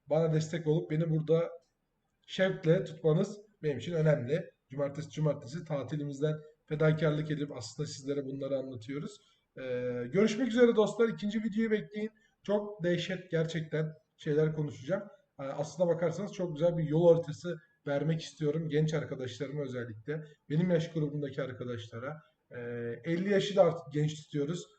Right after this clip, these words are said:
Moruklaşmamış oluyorlar. Ee, elli yaştaki arkadaşlara da buradan selam olsun. Abilerimize, kardeşlerimize. Ee, bu şekildeydi videomuz. Ee, bir sonraki videoda görüşürüz dostlar.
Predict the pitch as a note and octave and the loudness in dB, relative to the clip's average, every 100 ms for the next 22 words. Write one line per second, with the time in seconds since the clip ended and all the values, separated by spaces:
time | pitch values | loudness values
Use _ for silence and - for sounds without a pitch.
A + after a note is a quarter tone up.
0 | _ _ - C#3+ D3 D3 E3 D#3 D#3 D#3 | _ _ -6 2 2 2 0 0 -2 -2
1 | D3+ A#2+ A#2 C#3+ D#3+ _ _ - C#3+ C#3 | -4 -4 -4 -6 -8 _ _ -12 -8 -4
2 | D#3+ F3+ F3+ D#3+ E3+ D#3+ F3+ D3+ D3 D#3+ | -2 2 4 4 2 -2 -2 0 2 6
3 | D#3 D3+ D3+ D3+ D3 D#3 - _ - C#3 | 6 6 2 0 0 -2 -6 _ -10 -4
4 | D3 D#3 C3+ C#3 C3+ A#2 G#2 F3+ F3+ _ | -4 -2 -2 -2 -2 -6 -8 -12 -14 _
5 | _ B2 C3 B2+ B2+ A#2+ A#2 C3+ C3 B2 | _ -10 -10 -8 -8 -8 -8 -8 -8 -10
6 | A#2+ G#2+ - G#2+ A2+ A2 F#3+ - _ _ | -8 -10 -8 -8 -6 -6 -8 -10 _ _
7 | - D#3+ G#3 C#4 G#3+ F#3+ D#3 C#3+ C#3 E3+ | -8 -6 -4 -4 -4 -4 -2 -2 0 -2
8 | E3 C#3 C3+ D3 A3 A3 - _ _ - | -2 -6 -2 -2 -2 -6 -18 _ _ -12
9 | D3+ C#3 C3+ C3+ D3 G3+ G3+ E3 D3+ D3 | -8 -6 -6 -6 -8 -6 -2 0 0 -4
10 | B2 C#3 F#3+ C#3 B2 C#3 A#2+ A2 G#2+ G#2+ | -8 -6 -6 -6 -8 -8 -10 -10 -10 -12